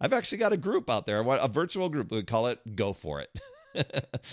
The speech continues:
So you can choose to use your power and take control. You can choose to let the excuses, the procrastination, the overthinking, the not, non-playing big, or what do we call it?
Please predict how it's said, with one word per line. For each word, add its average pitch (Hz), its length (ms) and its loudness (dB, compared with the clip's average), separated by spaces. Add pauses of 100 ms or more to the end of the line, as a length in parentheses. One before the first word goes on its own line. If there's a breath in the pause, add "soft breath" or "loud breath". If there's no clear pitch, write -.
(320 loud breath)
So 180 160 4
you 202 160 2
can 247 160 -2
choose 202 320 2
to 190 60 -2
use 175 200 0
your 160 80 0
power 135 280 2
and 120 80 -6
take 139 160 0
control. 127 340 0
You 123 180 2
can 127 240 -4
choose 135 460 -2 (220 loud breath)
to 95 80 -10
let 104 180 2
the 90 80 -4
excuses, 131 500 -2
the 110 80 -10
procrastination, 107 1300 -4 (240 loud breath)
the 92 80 -4
overthinking, 113 800 -4
the 101 240 -2 (560 soft breath)
not, 107 320 -10
non-playing 113 920 -4
big, 117 440 0
or 55 140 -14 (100)
what 87 180 -8
do 73 60 -8
we 76 100 -10
call 65 220 -12
it? - 200 -18